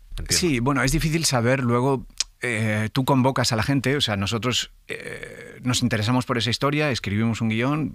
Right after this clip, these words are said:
Speaker 2: yo luego ese guión se lo mostré a Penélope y le dije, "Mira, los celos no salieron, pero mira a ver esto, ¿qué te parece?". <laughs> Em,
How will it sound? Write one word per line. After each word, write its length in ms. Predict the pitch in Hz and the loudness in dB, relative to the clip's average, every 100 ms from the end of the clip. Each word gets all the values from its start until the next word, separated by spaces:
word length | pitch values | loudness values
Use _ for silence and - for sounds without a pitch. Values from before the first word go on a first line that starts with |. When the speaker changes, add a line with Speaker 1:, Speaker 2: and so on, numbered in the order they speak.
| - | -10
Speaker 2:
yo 160 | - 90 | -10 -10
luego 360 | - 101 107 107 | -8 -4 -2 -2
ese 180 | - 98 | -2 -2
guión 160 | 107 | -2
se 100 | 110 | 0
lo 60 | 95 | -2
mostré 240 | 95 104 | -4 -6
a 40 | 101 | -2
Penélope 440 | 107 131 135 139 | 0 0 0 -2
y 60 | 135 | -2
le 120 | 107 | -4
dije, 240 | 101 - | -8 -12
"Mira, 320 | 98 113 107 110 | -14 -12 -14 -14
los 200 | 107 - | -12 -8
celos 260 | 113 110 113 | -6 -6 -6
no 80 | 107 | -6
salieron, 380 | 104 117 131 113 | -6 -6 -6 -8
pero 160 | - - - - - | -10 -14 -20 -20 -8
mira 220 | 113 107 | -6 -4
a 20 | 107 | -4
ver 80 | 98 | -6
esto, 160 | - | -6
¿qué 80 | 98 | -6
te 80 | - | -4
parece?". 260 | 101 110 | -4 -2
<laughs> 640 | - - - - - 220 - | -4 -4 -4 -2 -2 -2 -2
Em, 920 | 110 107 104 101 98 95 92 87 151 | 0 2 2 2 2 2 0 0 -4